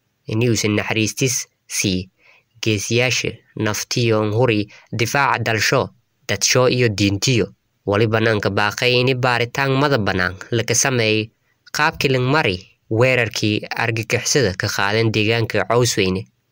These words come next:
Walibana si gaar ah aan ka baaqay guddiga difaaca baarlamaanka in baaris dhab ah ka sameeyeen sidii weerarkaas ciidamada badan ninku ku baxeen andhii iyo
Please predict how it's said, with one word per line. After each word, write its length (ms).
Walibana 480
si 160
gaar 400
ah 200
aan 140
ka 80
baaqay 640
guddiga 400
difaaca 480
baarlamaanka 640
in 160
baaris 480
dhab 120
ah 160
ka 100
sameeyeen 640
sidii 320
weerarkaas 640
ciidamada 640
badan 400
ninku 280
ku 120
baxeen 400
andhii 560
iyo 220